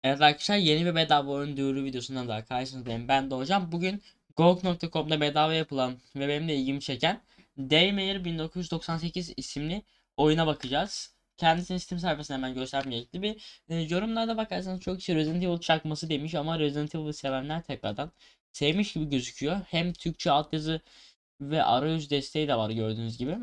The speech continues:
İlgimi çekti o yüzden benim de. Demosunu deneyebilirsiniz. Fiyatı elli lira normal fiyatı. gog'da biz bunu bedavaya alabiliriz. Son alım tarihim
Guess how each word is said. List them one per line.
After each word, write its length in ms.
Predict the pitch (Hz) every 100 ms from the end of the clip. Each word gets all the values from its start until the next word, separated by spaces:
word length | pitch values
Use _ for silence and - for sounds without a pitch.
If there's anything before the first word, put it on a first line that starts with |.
| 208
İlgimi 320 | 135 139 151 156
çekti 280 | 147 -
o 80 | 143
yüzden 220 | 117 107
benim 200 | 107 117
de. 140 | 170 226 _ _ _ _ _ _ _ _ _ _ 127
Demosunu 600 | 135 147 156 170 170 180
deneyebilirsiniz. 720 | 180 185 180 190 190 190 -
Fiyatı 440 | - 165 175 170 - - _ _
elli 520 | 156 170 165 151 - - 123 123
lira 180 | 127 123
normal 380 | 123 127 131 127
fiyatı. 280 | 131 143
gog'da 400 | 185 170 175 160
biz 140 | 147 135
bunu 160 | 165
bedavaya 380 | 151 123 104 120
alabiliriz. 400 | 143 160 175 185
Son 360 | - - 208 196
alım 340 | 156 170 180
tarihim 520 | 175 170 156 156 175